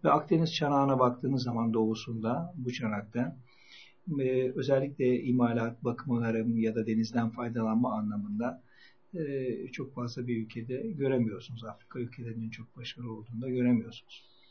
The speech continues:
Aslında Türkiye çok faydalanabilir bir noktada. E, Ege'ye açılan kapı, e, Bodrum, Marmaris, e, noktası. Bunlar çok çok önemli noktalar.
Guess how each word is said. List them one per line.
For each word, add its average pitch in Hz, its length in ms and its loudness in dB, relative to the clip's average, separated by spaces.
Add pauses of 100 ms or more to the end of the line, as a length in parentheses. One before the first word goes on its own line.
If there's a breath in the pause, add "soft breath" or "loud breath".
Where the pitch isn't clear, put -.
(260)
Aslında 135 640 0 (260 loud breath)
Türkiye 135 400 -2
çok 127 260 -4 (120)
faydalanabilir 123 1120 4
bir - 360 -6
noktada. - 580 -10 (540 loud breath)
E, 127 320 -8 (100)
Ege'ye 123 280 4
açılan 120 460 0
kapı, 113 400 -4 (480)
e, 113 340 -6
Bodrum, 113 380 0
Marmaris, 110 680 2
e, 110 200 -2
noktası. 113 460 -8
Bunlar 123 260 2
çok - 220 0
çok - 280 -4
önemli 107 400 0
noktalar. 156 420 -10